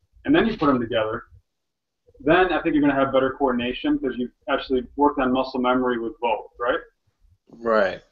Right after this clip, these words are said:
Speaker 1: But if you're actually trying to do them both at the same time and you're not very good at, you know, how you're thinking about it, and, and it's like you're kind of building a little bit of bad habits, um, because you're not doing both of them perfect, right?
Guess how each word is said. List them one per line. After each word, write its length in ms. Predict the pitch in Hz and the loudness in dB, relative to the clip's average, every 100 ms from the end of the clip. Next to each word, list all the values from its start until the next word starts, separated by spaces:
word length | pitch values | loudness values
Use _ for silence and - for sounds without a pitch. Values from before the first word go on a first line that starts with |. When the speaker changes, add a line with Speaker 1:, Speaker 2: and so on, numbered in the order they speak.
| _ _ _ _ | _ _ _ _
Speaker 1:
But 120 | 139 143 | 0 0
if 120 | 147 | 4
you're 120 | 160 | 4
actually 280 | 170 180 156 | 4 2 2
trying 180 | 170 165 | 4 6
to 60 | |
do 80 | 147 | 6
them 180 | 151 135 | 4 2
both 280 | 143 170 165 | 4 4 2
at 60 | 147 | -4
the 60 | |
same 300 | 151 156 143 | 0 0 0
time 520 | - 160 160 156 151 - _ _ _ _ _ - | -2 2 2 2 0 -6 _ _ _ _ _ -2
and 100 | 143 | 2
you're 80 | 143 | 4
not 220 | 147 139 | 4 6
very 220 | 143 135 | 4 4
good 120 | 143 | 4
at, 300 | 147 135 135 - | 6 6 4 -2
you 80 | 135 | -2
know, 280 | 131 127 - _ _ _ _ _ - _ _ - - | -2 -4 -10 _ _ _ _ _ -20 _ _ -2 2
how 140 | 139 | 4
you're 140 | 131 131 | 2 0
thinking 240 | 156 147 | 0 2
about 340 | 131 131 131 | 4 6 6
it, 100 | 131 | 2
and, 320 | 127 127 123 - | 0 -2 -4 -8
and 180 | - - - _ | -12 -14 -16 _
it's 100 | - | -2
like 100 | 156 | 0
you're 120 | 143 | 0
kind 160 | 156 160 | 2 2
of 80 | 143 | 2
building 260 | 147 139 | 2 2
a 40 | 135 | 0
little 180 | 139 143 | 0 0
bit 80 | 131 | -2
of 160 | 127 | 0
bad 220 | 131 131 131 | 6 6 6
habits, 540 | 131 135 135 - - _ - | 2 0 -4 -10 -20 _ -4
um, 400 | 123 120 117 113 _ - - _ _ _ _ _ - | 0 0 -2 -10 _ -20 -20 _ _ _ _ _ -4
because 180 | 135 127 | -2 0
you're 80 | |
not 140 | 135 127 | 0 0
doing 180 | 131 120 | 0 0
both 220 | 131 127 | 2 0
of 60 | 123 | 0
them 120 | 117 | -2
perfect, 380 | 135 - - - - | -2 -2 -4 -12 -6
right? 200 | 120 | -4